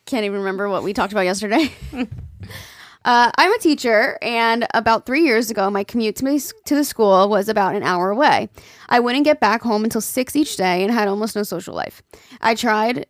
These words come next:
had tried dating apps before because I had been single for about four years and definitely looking,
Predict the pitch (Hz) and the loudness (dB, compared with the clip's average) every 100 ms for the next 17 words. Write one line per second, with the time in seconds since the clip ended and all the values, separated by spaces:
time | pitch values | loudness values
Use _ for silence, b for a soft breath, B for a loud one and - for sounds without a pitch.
0 | _ 240 233 - 220 233 233 208 208 190 | _ -4 -2 0 0 0 0 2 2 0
1 | 208 - 226 190 170 143 165 214 _ _ | -2 -4 -6 -6 -4 -2 -2 -4 _ _
2 | 220 - 185 180 190 190 190 202 214 196 | -10 -6 -4 0 0 0 -2 -2 -2 -4
3 | 208 214 202 196 - 208 214 160 156 175 | -4 -2 -2 -4 -6 -4 -2 -2 -2 -2
4 | 190 196 170 - 202 226 240 170 - 127 | -2 -2 -4 -4 -6 -4 -4 -4 -4 -6